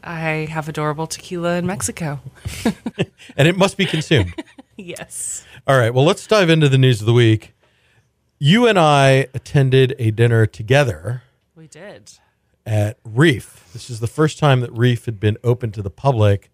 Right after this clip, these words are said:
Speaker 2: since Hurricane Harvey dumped a whole bunch of water through its roof and closed it. We were there to sample wines by Mathiasen Winery in California and also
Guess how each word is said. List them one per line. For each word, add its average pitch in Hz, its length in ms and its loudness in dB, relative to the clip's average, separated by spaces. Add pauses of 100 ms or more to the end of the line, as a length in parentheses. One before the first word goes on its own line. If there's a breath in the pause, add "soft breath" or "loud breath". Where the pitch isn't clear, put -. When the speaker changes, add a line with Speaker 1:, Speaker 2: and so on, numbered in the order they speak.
(640)
Speaker 2:
since - 600 -4 (380)
Hurricane 123 440 2
Harvey 113 600 4 (580)
dumped 113 280 0
a - 20 0
whole 117 120 0
bunch 117 160 0
of 107 60 0
water 113 220 2
through 98 220 -8
its - 160 -12
roof 95 320 -4
and 98 160 -18
closed 127 480 0
it. - 180 -20 (1900)
We 113 140 2
were 113 120 4
there 113 520 4 (460)
to 101 160 -8
sample 104 380 0
wines 104 340 0
by 98 500 -2
Mathiasen 107 520 -2
Winery 104 500 0
in 98 140 -10
California 165 600 -2
and 131 180 -4
also 117 600 2